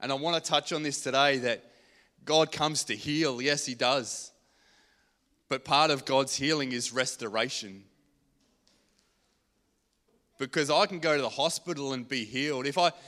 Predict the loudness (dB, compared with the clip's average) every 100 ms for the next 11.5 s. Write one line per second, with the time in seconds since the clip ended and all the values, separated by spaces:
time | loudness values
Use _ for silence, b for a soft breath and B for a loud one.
0 | B -4 2 4 2 -2 B 0 0 2
1 | 4 4 2 -2 2 2 2 0 -4 -6
2 | -8 -10 _ b b b b b b b
3 | b _ _ _ -2 -2 -2 2 6 6
4 | 6 2 0 0 2 4 4 0 -8 0
5 | 0 0 -6 -6 -4 -6 -8 -18 _ _
6 | _ _ _ _ _ _ -6 -4 -2 2
7 | 2 2 2 2 2 2 4 2 -2 -2
8 | -2 -2 -2 -2 -4 -6 -14 b b b
9 | 0 0 -8 b b b b b b 4
10 | 4 4 0 -2 -2 -6 -2 -2 -2 -6
11 | 2 2 4 0